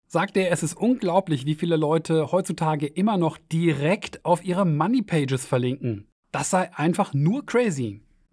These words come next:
Der richtige Weg, einen Link zu kaufen, ist,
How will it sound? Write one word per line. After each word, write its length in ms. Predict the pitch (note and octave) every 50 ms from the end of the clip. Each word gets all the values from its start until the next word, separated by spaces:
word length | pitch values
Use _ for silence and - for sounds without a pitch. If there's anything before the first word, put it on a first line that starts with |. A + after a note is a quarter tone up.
| -
Der 200 | D#3+ D3 D3 C#3+
richtige 540 | E3 A#3 A#3+ - - - A#3+ G#3 A3 E3+ C3+
Weg, 300 | D#3 D#3 D#3+ E3 D#3 - -
einen 260 | D3 D3+ D#3 D#3 C#3+
Link 440 | C#3+ C3+ D3+ E3+ F#3+ F#3 - - -
zu 140 | - F3 E3
kaufen, 760 | - - - D3+ C#3+ D#3 D#3+ D#3 - D#3 D3 C#3+ D3+ - _
ist, 560 | - D3+ D#3+ D#3+ - - - - - - -